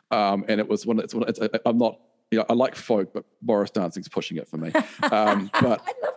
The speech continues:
Speaker 2: Morris
Speaker 1: so th-, th-,
Speaker 2: dancing.
Speaker 1: th-, this, th-, this,
Speaker 2: <laughs>
Speaker 1: yeah. So this was, like, ten, a ten-minute Morris Medley, and it was playing at the time, and I was in a position where I couldn't skip it.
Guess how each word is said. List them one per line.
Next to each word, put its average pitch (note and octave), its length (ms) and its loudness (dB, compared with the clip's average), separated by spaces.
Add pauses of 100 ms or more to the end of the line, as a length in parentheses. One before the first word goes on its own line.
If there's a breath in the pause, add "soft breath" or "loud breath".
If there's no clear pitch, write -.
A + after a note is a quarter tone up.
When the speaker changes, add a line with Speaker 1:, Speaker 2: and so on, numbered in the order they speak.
Speaker 2:
Morris C4 240 2
Speaker 1:
so - 100 4
th-, - 240 0
th-, F#3+ 140 4
Speaker 2:
dancing. A3 100 2
Speaker 1:
th-, C#4 160 4
this, F3+ 120 4
th-, - 180 2
this, G#3+ 240 0 (120)
Speaker 2:
<laughs> - 0 -
Speaker 1:
yeah. C#3+ 360 2
So C#3+ 160 2
this D3 140 4
was, G3+ 100 2
like, C#3+ 240 0
ten, E3 240 0
a C#3+ 60 4
ten-minute D3 480 4
Morris A#2 360 2
Medley, G#2 300 2
and F#2+ 80 2
it - 20 2
was G#2+ 100 -2
playing C3+ 320 2
at A#2 120 0
the - 40 -14
time, F#2+ 360 0
and G2 100 0
I F#2+ 100 0
was G2 260 -2
in G#2 100 2
a G#2 40 -2
position B2+ 380 -2
where A2+ 120 2
I G#2 40 0
couldn't G#2+ 200 -2
skip - 280 -6
it. - 160 -6